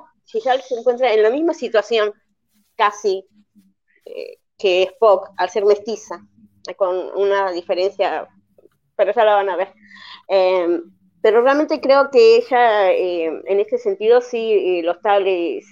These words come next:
queriéndolo o no, lo ayudó bastante a Spock en este sentido. Después, cuando pasó a la parte de villana, cuando se deslu-, eh, salió a la luz su verdadera identidad, eh, me pareció tan villano de todos,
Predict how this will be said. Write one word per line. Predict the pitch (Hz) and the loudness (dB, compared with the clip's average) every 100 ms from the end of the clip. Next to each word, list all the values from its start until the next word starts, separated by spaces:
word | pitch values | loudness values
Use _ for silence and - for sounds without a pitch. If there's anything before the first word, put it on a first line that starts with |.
| - - - | -20 -20 -8
queriéndolo | 233 226 294 311 294 | 2 4 6 6 4
o | 247 | 4
no, | 277 | 4
lo | 302 | 4
ayudó | 269 247 233 | 2 4 2
bastante | 226 226 208 202 | 2 0 -2 -2
a | 190 | -6
Spock | - 185 | -6 -4
en | 185 | -4
este | 190 190 | -6 -10
sentido. | 190 185 185 170 165 _ _ _ _ | -10 -12 -10 -8 -10 _ _ _ _
Después, | 214 220 - 339 | -4 -4 -2 0
cuando | 403 269 | 2 2
pasó | 247 208 - | 2 -2 2
a | 262 | 4
la | 233 - | 4 2
parte | 220 233 226 | 0 4 4
de | 196 | 4
villana, | 185 - 202 220 247 | 2 -4 -2 0 -2
cuando | 240 190 185 180 | -2 -2 -2 -4
se | 190 180 175 156 - | -6 -4 -6 -10 -10
deslu-, | 185 196 175 - _ _ _ - | -10 -8 -10 -12 _ _ _ -14
eh, | |
salió | 170 202 214 | -2 2 4
a | 240 | 6
la | 226 | 6
luz | 220 240 | 4 2
su | 220 | 4
verdadera | 208 185 180 190 185 202 214 | 4 4 2 4 4 4 2
identidad, | 214 190 185 185 190 208 254 - _ _ - | 0 0 -2 -4 0 0 -2 -6 _ _ -8
eh, | 208 | -2
me | 220 | -2
pareció | 254 247 - 320 339 - | -2 -4 -2 -4 -4 0
tan | 285 302 349 339 - | 2 2 -2 -10 -10
villano | 220 - 247 269 254 | -10 -4 -2 4 4
de | 208 | 4
todos, | 220 226 | 4 2